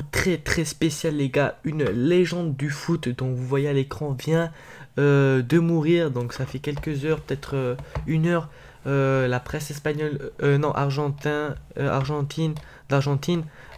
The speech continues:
euh, donc argentine et, euh, espagnole ont annoncé comme quoi,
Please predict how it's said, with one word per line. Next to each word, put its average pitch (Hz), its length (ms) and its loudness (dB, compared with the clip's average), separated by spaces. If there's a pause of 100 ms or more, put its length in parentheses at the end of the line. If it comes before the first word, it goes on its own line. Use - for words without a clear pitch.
euh, 135 140 2
donc 123 200 -2
argentine 143 580 2 (300)
et, 147 240 2
euh, 131 480 4
espagnole 147 640 0
ont 135 160 0
annoncé 143 480 2
comme 135 320 -2
quoi, 143 300 -2